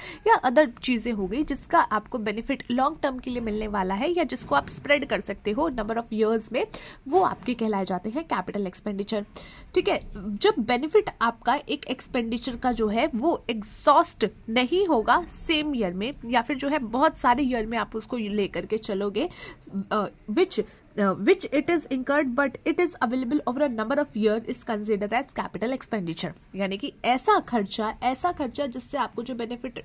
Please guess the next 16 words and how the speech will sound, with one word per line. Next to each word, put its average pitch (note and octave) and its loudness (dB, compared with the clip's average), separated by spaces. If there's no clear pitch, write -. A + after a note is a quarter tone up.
डिराइव्ड A3 0
हो A#3+ 4
रहा F#3+ 4
है G3+ 2
वो E4+ 4
आप C4 4
सेम E4 -2
ईयर C#4+ 0
में C4+ -4
एग्जॉस्ट A#3+ -2
नहीं G#3+ 2
करने F#3+ 0
वाले F3+ 0
हो, B3+ 0
बल्कि A#3+ 0
इसका - -4